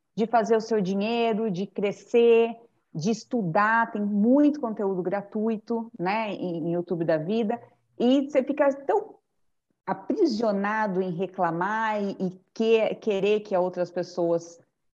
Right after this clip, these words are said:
é, te aplaudam no seu discurso heróico, que você esquece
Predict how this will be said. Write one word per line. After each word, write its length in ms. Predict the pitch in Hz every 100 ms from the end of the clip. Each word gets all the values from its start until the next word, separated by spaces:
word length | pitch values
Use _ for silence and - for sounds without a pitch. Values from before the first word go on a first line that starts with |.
| _
é, 140 | - 180
te 140 | 185
aplaudam 920 | 165 - 185 208 220 202 170 160 156
no 480 | 151 147 151 147 151
seu 220 | 151 160
discurso 640 | 143 151 - 170 175 175 151
heróico, 640 | 151 170 214 220 - 202 - _ _ _ -
que 80 | 226
você 240 | 240 254
esquece 600 | 254 - 240 240 277